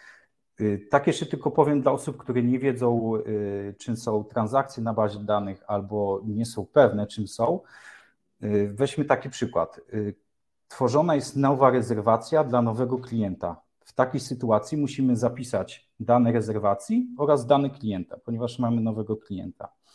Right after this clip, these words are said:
I rozważmy taką sytuację. Dane odnośnie rezerwacji już zostały zapisane, natomiast w momencie, kiedy trwał zapis danych klienta, baza danych przestała działać i dane klienta nie zostały zapisane.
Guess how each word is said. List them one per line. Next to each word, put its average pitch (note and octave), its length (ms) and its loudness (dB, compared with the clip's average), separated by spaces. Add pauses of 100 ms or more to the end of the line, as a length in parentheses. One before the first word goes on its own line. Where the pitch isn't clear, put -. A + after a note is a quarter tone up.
(600)
I C3 80 0
rozważmy D3+ 400 6
taką D3 240 0
sytuację. B2 500 0
Dane C3+ 320 2
odnośnie B2+ 420 -2
rezerwacji A2+ 520 0
już G#2 120 -2
zostały G#2 360 0
zapisane, B2+ 680 -4 (380)
natomiast B2+ 540 2
w A2 80 -8
momencie, C3 320 0
kiedy A#2+ 560 2 (140)
trwał B2 340 2
zapis A2 440 -2
danych G#2+ 340 -2
klienta, D3+ 640 -2 (480)
baza C#3+ 240 6
danych B2+ 520 2
przestała A2+ 380 0
działać - 420 -6 (480)
i D#3+ 140 -8
dane C3 340 4 (360)
klienta A#2 380 0
nie B2 120 2
zostały A#2+ 380 0
zapisane. G#2 580 -8